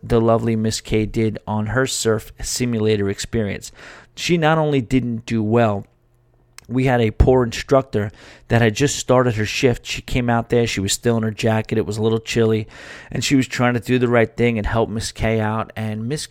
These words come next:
K out took her out to the ground, not once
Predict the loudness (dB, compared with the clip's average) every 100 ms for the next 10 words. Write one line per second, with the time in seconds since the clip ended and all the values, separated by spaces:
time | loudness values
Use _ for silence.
0 | _ _ -2 0 0 -2 -4 -8 -20 -20
1 | -20 -20 -10 -2 -2 -2 -2 0 4 4
2 | 4 0 -2 0 0 -2 0 0 0 -2
3 | -8 -16 -16 -6 -2 0 0 -2 -2 -2
4 | -6 -8